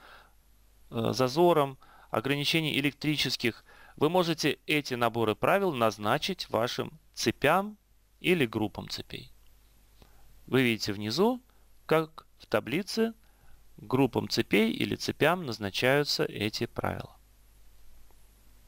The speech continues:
Давайте посмотрим, как это выглядит на практике. Открыт Constraint Manager, и вы видите, что есть, э,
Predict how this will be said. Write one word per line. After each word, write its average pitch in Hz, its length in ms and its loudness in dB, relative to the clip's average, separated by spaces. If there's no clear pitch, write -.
Давайте 110 320 -2
посмотрим, 98 540 -8
как - 220 -8
это - 120 -6
выглядит 95 360 -6
на - 80 -10
практике. - 500 -16
Открыт - 500 -2
Constraint 117 680 0
Manager, 196 540 0
и 113 600 2
вы 123 180 2
видите, 175 400 -2
что - 200 0
есть, 110 460 -2
э, 101 520 0